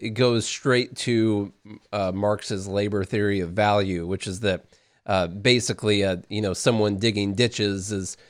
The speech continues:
the same as someone working as a doctor, or the same, because they put the same time in their lives into doing this.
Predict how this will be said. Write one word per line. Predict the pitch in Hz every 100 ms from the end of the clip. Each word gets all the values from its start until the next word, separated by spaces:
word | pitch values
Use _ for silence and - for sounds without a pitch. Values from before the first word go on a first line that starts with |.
| _
the | 113
same | - 127 113 110
as | 104
someone | 127 110 107 104
working | 104 117 110 107 104
as | 104 95
a | 98
doctor, | 117 113 - 110
or | 101 101
the |
same, | 101 120 110
because | 107 127 104
they | 117
put | 113 127 - - _
the | 113
same | - 113 101
time | 92 - 127 120 107 101
in | 104 104
their | 101
lives | 95 107 101 98 92
into | 104 98 110
doing | 101 113 104
this. | 98 95 -